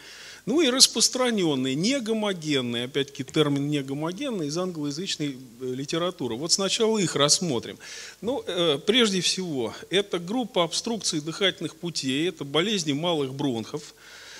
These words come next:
Э, наличие воздушных ловушек, которые хорошо очень, э, можно определить на, э, выдохе, э, при экспираторных сканах. Э, и, э, э, собственно говоря, это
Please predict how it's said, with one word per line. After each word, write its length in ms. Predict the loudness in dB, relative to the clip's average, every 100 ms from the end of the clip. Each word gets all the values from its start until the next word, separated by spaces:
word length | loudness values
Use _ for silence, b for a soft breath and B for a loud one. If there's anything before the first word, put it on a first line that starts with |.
| B
Э, 320 | 2 6 6 4
наличие 420 | 0 2 4 4
воздушных 800 | 4 2 0 0 0 0 -2 -2
ловушек, 540 | 2 2 2 2 0
которые 400 | 0 -2 0 0
хорошо 560 | 0 0 2 4 4 4
очень, 340 | 4 2 -2 -6
э, 420 | -4 0 0 -2 -4
можно 380 | -4 -2 2 0
определить 600 | 2 0 0 -2 -4 -4
на, 320 | -2 -2 -4 B B B B -12
э, 100 | -10 -4
выдохе, 600 | 0 4 4 4 2 0 -2 -8
э, 180 | -6 -4
при 400 | -2 0 2 0 -2
экспираторных 800 | -6 -2 2 2 4 4 4 0
сканах. 640 | -2 -2 -4 -2 -6 -8 B B B B -4
Э, 360 | 0 2 2 -2 -6
и, 260 | -4 -4
э, 20 | -4
э, 600 | -4 -2 -4 -4 -4 -2
собственно 360 | -2 0 -2
говоря, 420 | 0 2 4 6 6
это 360 | 4 2 -4